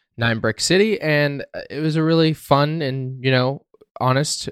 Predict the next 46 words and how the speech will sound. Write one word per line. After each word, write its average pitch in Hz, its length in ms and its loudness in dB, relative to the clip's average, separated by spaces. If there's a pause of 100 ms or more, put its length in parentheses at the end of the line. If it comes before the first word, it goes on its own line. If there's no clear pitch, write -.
opinions 135 680 -2
and 120 320 -2
understanding 117 480 -2
of 110 180 -4
the 107 120 0
Lego 104 240 0
community. 107 520 -6 (460)
So 131 480 4
definitely 170 320 2
go 143 80 4
check 143 240 0
it 135 60 0
out 127 180 2
and 113 100 -14
subscribe 120 540 0
so - 140 -6
you 110 80 -8
can 107 400 -12
keep 131 200 -4
up 120 200 -4
with 117 240 -6
all 113 280 -4
the 110 120 -6
latest 107 600 -8
interviews 107 380 -10
that 95 120 -10
we 101 100 -10
have 98 400 -8
that 92 120 -8
are 85 60 -10
posted 92 380 -12
every 110 220 -10
Monday. 120 360 -4 (580)
Now 123 140 0
let's 127 140 0
break 151 240 0
out 147 100 2
those 131 160 -8
instructions 131 540 -8
and 120 100 -6
let's 120 140 -6
get 117 200 -4
to 120 120 -8
rebuilding 120 760 -6
this 120 320 -8
week's 110 300 -8